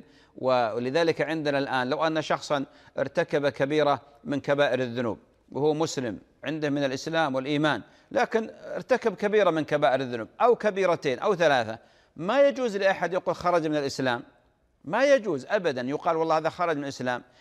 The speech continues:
يعني سرق وزنى وشرب الخمر، أحد يحكم عليه بالكفر؟ لا، ما يجوز، لكن سيعاقب على هذه ال-، الذنوب، إما يعاقب في الدنيا بحيث أنه مثلًا يعرض على القاضي،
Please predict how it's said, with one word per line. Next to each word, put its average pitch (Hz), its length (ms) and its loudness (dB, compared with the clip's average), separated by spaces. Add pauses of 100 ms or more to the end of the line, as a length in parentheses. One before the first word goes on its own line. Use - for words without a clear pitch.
(140)
يعني 143 240 -2
سرق 165 420 0
وزنى 156 340 -2
وشرب 151 420 0
الخمر، 135 440 -2 (460)
أحد 170 260 -4
يحكم 175 300 -6
عليه 160 180 0
بالكفر؟ 170 520 -2
لا، 233 180 -2
ما 208 200 0
يجوز، 143 360 -2 (280)
لكن 117 240 -6
سيعاقب 160 600 0
على 139 180 -4
هذه 143 500 -2 (380)
ال-، 135 220 -2
الذنوب، 139 440 -2 (100)
إما 185 340 0 (340)
يعاقب 156 420 0
في 143 120 -6
الدنيا 135 500 -2 (360)
بحيث 135 380 -4
أنه 131 320 -2
مثلًا 131 480 -2
يعرض 139 320 0
على 127 160 0
القاضي، 143 480 2